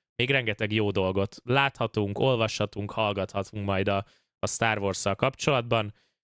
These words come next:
és kár megragadni a nosztalgiában. Ö, tudom, hogy ez egy film, meg egy lore esetében nem feltétlenül igaz, ö, mert lehet erre kifogást mondani,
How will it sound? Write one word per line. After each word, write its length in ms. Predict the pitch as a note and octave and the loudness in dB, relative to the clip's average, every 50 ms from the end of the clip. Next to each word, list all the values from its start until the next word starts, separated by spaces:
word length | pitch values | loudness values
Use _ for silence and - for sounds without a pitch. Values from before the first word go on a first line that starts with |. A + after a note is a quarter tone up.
| _ _ _ | _ _ _
és 200 | - - - - | -4 -4 -4 -2
kár 480 | - - C#3 B2+ A2 G#2+ G#2+ G2 F#2+ - _ _ _ _ _ _ _ - A2+ | 0 2 2 4 4 2 0 -2 -6 -12 _ _ _ _ _ _ _ -2 2
megragadni 600 | B2 A#2+ G#2+ A2+ G#2 G#2 G#2+ G#2 G#2 G#2+ G#2+ G#2+ | 2 2 2 2 2 2 2 2 2 2 0 0
a 60 | G#2 | 2
nosztalgiában. 1080 | G#2 A#2 C3 B2+ - - F3+ F3 D#3+ D3+ D#3 E3 E3 D#3 D3+ D3 C3 D3+ C#3+ C3+ C3 B2 - _ _ _ _ _ _ _ _ _ _ _ _ _ _ - B2+ | 2 2 0 0 0 0 0 0 0 0 0 2 2 2 2 2 2 0 0 0 -2 -6 -12 _ _ _ _ _ _ _ _ _ _ _ _ _ _ -2 2
Ö, 340 | C3 C3+ C3 C3 C3 C3 C3 - - - | 4 4 4 4 4 2 0 -2 -4 -2
tudom, 340 | - G#3 A#3 A3+ A3+ G#3 F3+ | 0 2 4 6 4 4 4
hogy 220 | D#3+ E3 E3 D3+ | 4 2 4 4
ez 140 | D#3 D#3 C#3+ | 2 2 0
egy 160 | D3 B2+ - | -2 -4 -4
film, 420 | - - - E3+ E3+ F3 F3 E3+ D#3+ | -4 -2 0 2 4 4 4 4 2
meg 180 | D3+ C#3+ C3 | 2 2 2
egy 160 | C3 C3 B2+ | 0 0 0
lore 340 | C3 C#3+ D#3 D#3+ E3 E3+ D#3+ | 2 4 4 4 4 4 4
esetében 640 | D3 - - D3+ C#3+ - - C#3 C3+ C3 B2+ B2 B2 | 2 0 -2 -4 -4 -2 -2 -2 0 0 0 0 0
nem 220 | B2 C3+ D#3 E3+ | 0 -2 -2 0
feltétlenül 760 | - - F3 D#3 C#3+ - - B2+ A#2+ - B2+ A#2+ A#2 A2 G#2+ | 0 2 2 2 0 0 -2 -4 -2 0 0 0 0 0 0
igaz, 540 | G#2 G#2 G#2+ C3 D#3 F3+ G#3+ G3+ - - - _ _ _ _ _ _ _ _ _ _ _ _ _ _ _ _ _ _ _ _ _ - | 0 2 2 4 4 2 2 0 -4 -12 -18 _ _ _ _ _ _ _ _ _ _ _ _ _ _ _ _ _ _ _ _ _ 0
ö, 260 | B2 A#2+ A#2 A#2 A#2 A2+ | 2 2 2 2 0 0
mert 400 | A2+ A2+ A#2+ A#2 A2+ A2+ - B2+ | 0 2 2 2 2 0 0 0
lehet 340 | B2+ C3+ B2 B2+ A#2 - | 2 2 2 2 0 0
erre 420 | A2+ A2 G#2+ G#2 G#2+ G#2 G#2 A2 - _ _ _ | 0 0 0 2 2 2 0 0 -4 _ _ _
kifogást 560 | _ - - - A#2 G#2+ A2 G#2+ G2+ - - - | _ -6 -2 -2 0 2 2 2 0 0 -2 0
mondani, 600 | A#2+ B2 E3 F3+ F#3 F#3 F3+ F3 E3 D#3 B2+ | 0 2 2 2 2 2 2 2 0 -2 -4